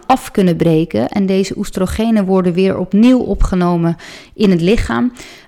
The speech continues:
Ehm, die worden eigenlijk opgeslagen in hun vetcellen.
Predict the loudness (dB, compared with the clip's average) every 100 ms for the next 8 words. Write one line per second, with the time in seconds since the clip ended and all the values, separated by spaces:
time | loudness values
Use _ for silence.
0 | -2 2 4 4 2 0 0 2 2 2
1 | 0 -2 -2 -2 -4 -2 0 0 -2 -2
2 | -2 -2 -4 -6 0 2 2 0 -4 -4
3 | -4 -2 -2 0 0